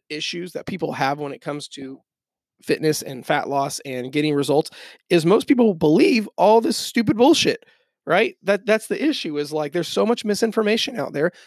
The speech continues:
just spewing around like mad, and pe-, no wonder people are, like, feel lost, confused, and hopeless when it comes to this fitness and fat loss game. So that's what I'm here to, to kinda pave the way a little bit to show you what the right way to do this is. So I've picked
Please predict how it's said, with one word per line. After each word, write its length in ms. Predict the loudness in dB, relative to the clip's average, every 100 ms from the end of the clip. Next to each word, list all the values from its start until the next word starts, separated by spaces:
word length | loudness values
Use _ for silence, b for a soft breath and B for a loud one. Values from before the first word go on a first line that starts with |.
| b
just 200 | -8 -8
spewing 480 | -8 -6 -2 0 2
around 320 | 4 4 4
like 160 | 2
mad, 420 | 2 2 2 -2 -4 b b
and 160 | -4 -2
pe-, 120 | -4
no 160 | 2 4
wonder 240 | 4 2
people 300 | -2 -4 -2
are, 100 | -2 -2 -8
like, 240 | -10 -8 -8 -12
feel 220 | -8 -4
lost, 300 | 0 0 -2
confused, 420 | -8 -4 -4 -4
and 80 | 0
hopeless 340 | 2 2 0
when 80 | -2
it 80 | -4
comes 160 | -4 2
to 80 |
this 160 | 2 2
fitness 320 | -2 -4 -8
and 100 | -6
fat 200 | -4 -2
loss 160 | -4 -8
game. 260 | -12 -14 -16 b b b
So 340 | -6 4 4 4 b _ -20 _
that's 200 | 0 2
what 140 | 2
I'm 160 | 2 4
here 340 | 2 0 -2 -8 _ _ _ -6
to, 280 | -4 -4
to 200 | -8 -10
kinda 280 | -4 -4 -4 -10 _ _
pave 200 | -2 0
the 100 | 4
way 120 | 6 6
a 80 |
little 160 | 4 2
bit 140 | 0
to 80 | -6
show 180 | -6 -4
you 160 | -4 -4
what 160 | -4
the 100 | -4
right 200 | -2 -2
way 160 | -2 -4
to 80 | -4
do 120 | -4
this 200 | -6 -8
is. 120 | -8
So 140 | 0
I've 240 | 2 2 2
picked 380 | 2 2 0